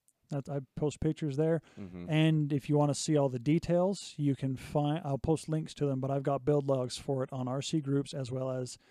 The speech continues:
Speaker 1: the new Willy Nilly's forum, willy nillies dot info.
Speaker 2: Nice.
Speaker 1: Um, so you can follow the build logs there. Um,
Speaker 2: That'll be
Speaker 1: I, the
Speaker 2: either
Speaker 1: links
Speaker 2: down
Speaker 1: in the descriptions,
Speaker 2: there
Speaker 1: absolutely.
Speaker 2: or over there or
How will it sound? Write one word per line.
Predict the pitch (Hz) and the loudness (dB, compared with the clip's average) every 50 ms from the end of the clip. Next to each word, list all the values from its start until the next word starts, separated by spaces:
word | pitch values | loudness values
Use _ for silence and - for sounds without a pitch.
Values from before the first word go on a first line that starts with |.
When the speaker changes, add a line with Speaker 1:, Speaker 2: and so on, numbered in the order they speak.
| _ _ _ | _ _ _
Speaker 1:
the | 156 | -2
new | 143 143 143 143 | 2 4 6 6
Willy | 135 131 143 135 139 131 127 | 6 6 4 4 4 2 2
Nilly's | 131 131 127 127 123 - | 0 0 0 -2 -2 -4
forum, | - - 143 127 117 117 120 | -6 -6 -4 -4 -4 -4 -4
willy | 123 127 127 131 131 | -4 -4 -2 -2 -2
nillies | 131 127 127 127 120 | -2 -2 -4 -4 -6
dot | 131 127 123 | -6 -6 -6
info. | 123 127 127 - 156 151 156 151 - _ _ - | -4 -6 -4 -4 -4 -4 -4 -6 -10 _ _ -4
Speaker 2:
Nice. | 113 123 127 117 - - - - _ _ _ _ | -2 -2 -2 -2 -4 -10 -14 -18 _ _ _ _
Speaker 1:
Um, | - 139 127 123 120 117 120 113 - - | -8 -6 -6 -4 -4 -6 -8 -8 -12 -18
so | - - 127 | -12 -8 -8
you | 123 | -6
can | 117 127 120 | -6 -8 -6
follow | - 135 131 127 131 | -4 -4 -2 -2 -2
the | 127 127 | -4 -2
build | 117 131 127 123 127 | -2 0 0 0 -2
logs | 127 120 120 117 - | -2 -4 -6 -6 -2
there. | 139 147 143 147 143 139 139 127 - _ _ _ _ _ _ _ _ _ _ _ _ _ _ _ | 2 2 4 4 4 2 2 -2 -6 _ _ _ _ _ _ _ _ _ _ _ _ _ _ _
Um, | 147 135 131 123 123 120 117 113 117 | -2 0 0 0 0 -2 -2 -4 -4
Speaker 2:
That'll | 107 104 101 107 | -4 -2 -4 -2
be | 92 107 104 101 101 98 98 95 | -2 -2 -2 0 0 0 0 -2
Speaker 1:
I, | 135 131 - _ _ | -2 -4 -6 _ _
the | 202 165 139 - 101 | -6 0 0 0 0
Speaker 2:
either | 190 101 98 | 0 -4 -4
Speaker 1:
links | 175 135 139 156 165 185 185 | -2 2 4 4 4 4 6
Speaker 2:
down | 180 | 6
Speaker 1:
in | 170 | 6
the | 175 | 6
descriptions, | 175 165 151 - - 156 135 - - 139 131 | 6 4 2 0 0 -2 -2 0 -2 -4 -2
Speaker 2:
there | 135 135 | -2 -2
Speaker 1:
absolutely. | 104 98 95 101 101 101 | -2 -2 0 0 0 0
Speaker 2:
or | 95 - 57 85 95 95 92 90 87 87 87 - - - | -2 -4 -4 -6 -6 -4 -4 -4 -6 -6 -8 -10 -12 -14
over | 92 92 90 85 95 90 - | -14 -14 -12 -14 -18 -14 -12
there | 92 90 90 87 87 87 87 - | -10 -8 -8 -8 -10 -10 -12 -12
or | - 80 - | -14 -16 -16